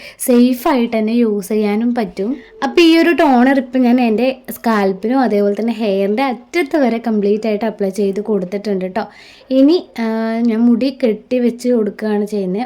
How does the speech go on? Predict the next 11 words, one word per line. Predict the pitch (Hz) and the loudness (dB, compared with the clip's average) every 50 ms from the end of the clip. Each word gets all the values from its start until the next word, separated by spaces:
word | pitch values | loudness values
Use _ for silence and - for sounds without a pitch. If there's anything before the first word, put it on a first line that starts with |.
| 247 226 | -8 -8
ഒരു | 208 202 202 214 | -10 -6 -4 -4
മസാജിങ് | 208 190 - 208 202 190 185 208 214 233 240 | -4 -4 -6 -6 -6 -4 -4 -4 -2 -2 0
കൊടുത്തതിന് | 254 240 214 214 214 214 226 214 - | 0 -2 -2 -4 -4 -4 -4 -4 -6
ശേഷമാണ് | 220 214 214 - 220 202 190 185 185 | -8 -8 -6 -6 -4 -4 -4 -4 -4
ട്ടോ | - 202 196 - | -6 -6 -4 -6
കെട്ടി | 190 185 - 208 202 202 | -8 -6 -6 -6 -6 -6
വെക്കുന്നത്. | 190 196 - 190 196 214 285 359 - - - - - - - - - 262 | -6 -6 -8 -6 -6 -6 -6 -8 -10 -16 -20 -20 -20 -20 -20 -12 -2 0
എന്നിട്ടൊരു | 269 285 302 269 - 339 320 285 302 294 | 2 2 2 2 2 0 0 2 2 2
ഇരുപത് | 233 240 208 233 220 233 240 240 | 2 2 0 2 2 4 4 4
മിനിറ്റിന് | 220 208 202 208 202 180 185 208 | 4 2 0 -4 -6 -6 -6 -6
ശേഷം | 214 202 - 254 | -6 -4 -4 -6